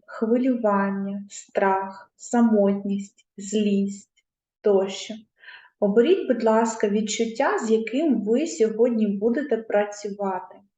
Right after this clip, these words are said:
Те, що вас турбує зараз найбільше. З чим ви хочете попрацювати? З сумом, або з хвилюванням, або з страхом,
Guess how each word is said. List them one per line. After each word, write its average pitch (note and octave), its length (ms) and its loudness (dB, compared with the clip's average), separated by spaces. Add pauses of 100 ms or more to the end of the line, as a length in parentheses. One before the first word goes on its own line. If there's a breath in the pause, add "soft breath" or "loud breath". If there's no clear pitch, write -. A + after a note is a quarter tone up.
(560 loud breath)
Те, F4+ 180 4
що - 380 2 (260)
вас C4 360 2
турбує G#3+ 600 0
зараз G3+ 720 -4
найбільше. G3+ 800 -4 (960 loud breath)
З - 160 -20
чим C4+ 300 2
ви A3+ 120 -2
хочете A3 400 0
попрацювати? G3+ 840 -6
З - 280 -20
сумом, A3+ 580 2
або G3 260 0
з - 100 -10
хвилюванням, G3+ 1000 -2
або G#3 260 0
з A3+ 100 -6
страхом, G3 680 -6